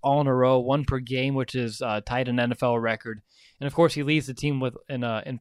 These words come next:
total pressures as well. So, Nick,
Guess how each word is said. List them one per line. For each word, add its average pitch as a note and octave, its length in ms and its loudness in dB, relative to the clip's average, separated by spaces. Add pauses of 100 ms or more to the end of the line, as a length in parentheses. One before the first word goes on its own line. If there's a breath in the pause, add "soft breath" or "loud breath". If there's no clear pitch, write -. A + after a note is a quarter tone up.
(120)
total B2+ 240 -2
pressures A#2+ 400 -4
as A#2 320 -2
well. A2 400 -2 (400 soft breath)
So, D3+ 440 2
Nick, F3 360 -2